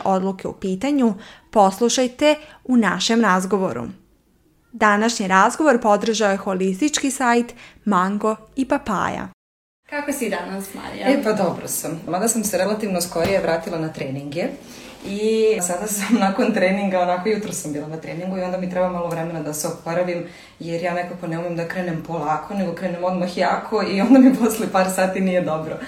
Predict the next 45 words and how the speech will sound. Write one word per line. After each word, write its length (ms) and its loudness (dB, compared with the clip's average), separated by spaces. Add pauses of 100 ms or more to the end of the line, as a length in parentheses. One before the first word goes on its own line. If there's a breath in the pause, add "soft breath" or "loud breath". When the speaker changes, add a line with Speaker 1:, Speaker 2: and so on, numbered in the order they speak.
(220 loud breath)
Speaker 2:
Ali 200 -4
sad 180 -4
sam 80 -10
se 120 -8
stabilizovala, 840 2
pa 80 4
možemo 380 2
da 140 0
pričamo. 500 -4 (120)
<laughs> 80 -4
Speaker 1:
Da, 180 -4
videla 360 -4
sam 140 -6
da 100 -6
ste 340 -6 (220)
porodično 600 -8 (100)
krenuli 360 -4
Speaker 2:
E, 160 6
Speaker 1:
na 60 -2
Speaker 2:
da, 160 4
to 140 -2
Speaker 1:
treninge. 200 4
Speaker 2:
nam 100 4
je, 140 4
to 120 4
nam 180 6
je, 260 6
a, 140 4
novi 340 2
projekat 480 4
<laughs> 120 2
moje 220 8
Strahinje, 480 4
da 60 4
vidimo 260 4
da 120 4
li 80 -2
ćemo 160 -2
tako 200 0
biti 280 -2
istrajni, 520 0
da 120 0
zajedno, 460 0
ovaj, 260 -6
vežbamo, 580 -2